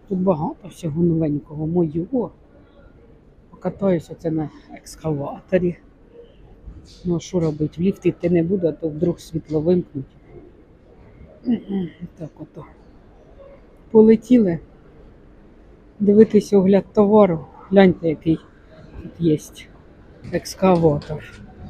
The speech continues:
Прикольний. Так раз, ви стали і дивіться, акуратно їдьте, щоб не впасти. М? Яка краса.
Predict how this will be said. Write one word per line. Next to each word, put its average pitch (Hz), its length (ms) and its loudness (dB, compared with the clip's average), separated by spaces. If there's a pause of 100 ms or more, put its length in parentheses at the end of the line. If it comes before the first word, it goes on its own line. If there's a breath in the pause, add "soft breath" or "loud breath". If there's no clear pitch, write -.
(260)
Прикольний. 160 680 0
Так - 260 -8
раз, 220 340 0
ви 160 120 -4
стали 180 640 0
і 170 60 -4
дивіться, 170 560 -2
акуратно 160 720 0
їдьте, 185 540 -4 (640)
щоб 160 160 -10
не 165 220 2
впасти. - 760 -14 (1400)
М? 208 320 6 (260)
Яка 139 220 -10
краса. 139 440 -8